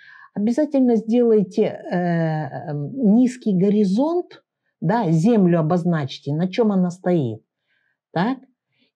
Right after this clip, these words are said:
И падающую тень от неё надо сделать. Она тогда будет тяжёленькая, тяжёленькая, и, и она будет такая,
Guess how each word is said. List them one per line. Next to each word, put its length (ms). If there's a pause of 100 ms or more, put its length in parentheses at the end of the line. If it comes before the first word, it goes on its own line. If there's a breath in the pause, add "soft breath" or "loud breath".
(120)
И 400
падающую 560
тень 340
от 120
неё 260
надо 280
сделать. 520
Она 220
тогда 320
будет 340
тяжёленькая, 1300 (560)
тяжёленькая, 960 (100)
и, 120
и 120
она 240
будет 340
такая, 560